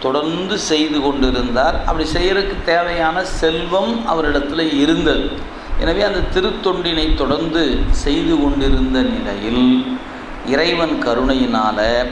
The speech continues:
அந்த செல்வங்கள் எல்லாம் மெல்ல மெல்ல மறைந்து மறைந்து குறைந்து கொண்டே வருகிறது. எனவே இப்ப என்னாச்சு? வறுமை என்ற ஒன்று வந்தது. நம்ம முன்னையே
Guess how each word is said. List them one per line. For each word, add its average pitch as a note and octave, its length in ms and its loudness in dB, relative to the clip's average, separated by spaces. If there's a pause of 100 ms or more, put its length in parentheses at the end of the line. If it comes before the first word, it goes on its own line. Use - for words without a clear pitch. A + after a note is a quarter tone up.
(320)
அந்த C3 260 -2
செல்வங்கள் C#3 680 0
எல்லாம் B2 420 0 (560)
மெல்ல D3 340 2
மெல்ல C3 580 0 (400)
மறைந்து C3+ 500 2
மறைந்து B2+ 480 2 (100)
குறைந்து C3+ 380 2
கொண்டே A#2+ 380 0
வருகிறது. C3+ 500 0 (100)
எனவே D3+ 260 -2
இப்ப D#3+ 200 -2
என்னாச்சு? C#3+ 680 -2 (240)
வறுமை D3+ 720 0
என்ற C#3 360 0
ஒன்று C3 480 2
வந்தது. C#3+ 440 2 (680)
நம்ம C#3+ 200 -2
முன்னையே D3 460 -2